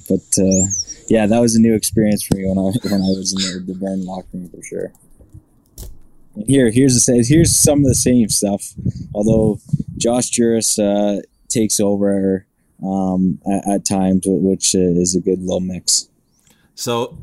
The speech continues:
Speaker 2: Joris is the guy i-, in charge when, uh, when it gets out of hand. He's the guy who
Speaker 1: Oh, yeah,
Speaker 2: grabs
Speaker 1: yeah,
Speaker 2: the,
Speaker 1: yeah.
Speaker 2: there you go.
Speaker 1: He was a, he was a D J. He was a, the go-to D J in college, I guess. D J,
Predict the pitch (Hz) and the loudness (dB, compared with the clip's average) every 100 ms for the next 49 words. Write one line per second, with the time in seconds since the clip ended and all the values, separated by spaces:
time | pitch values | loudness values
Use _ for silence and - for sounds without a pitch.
0 | 101 95 120 131 131 120 101 98 98 104 | -14 -4 -2 0 -2 -4 -6 -6 -4 -4
1 | 101 101 104 - - 104 101 - 104 98 | -4 -6 -8 -14 -10 -8 -8 -8 -6 -6
2 | 90 95 90 95 95 92 90 90 90 90 | -6 -8 -6 -6 -6 -6 -6 -8 -8 -10
3 | 101 101 95 101 98 107 98 92 101 98 | -8 -8 -6 -6 -4 -6 -6 -6 -8 -6
4 | 101 92 92 92 - 135 101 104 113 110 | -8 -8 -8 -10 -6 -6 -4 0 2 2
5 | 107 101 95 98 90 90 95 90 - 95 | 0 -4 -4 -4 -4 -8 -10 -14 -12 -10
6 | 90 87 95 - _ 190 214 147 123 175 | -8 -10 -14 -20 _ 0 2 2 4 4
7 | 180 151 120 104 117 131 131 127 113 113 | 4 4 2 2 2 4 4 4 4 2
8 | - 139 180 156 120 98 110 110 123 - | 2 2 4 2 2 2 0 2 2 4
9 | 117 107 117 110 104 104 107 131 113 95 | 2 4 4 4 2 2 2 2 2 2
10 | 92 95 - - 113 113 110 | 0 0 -2 2 2 4 4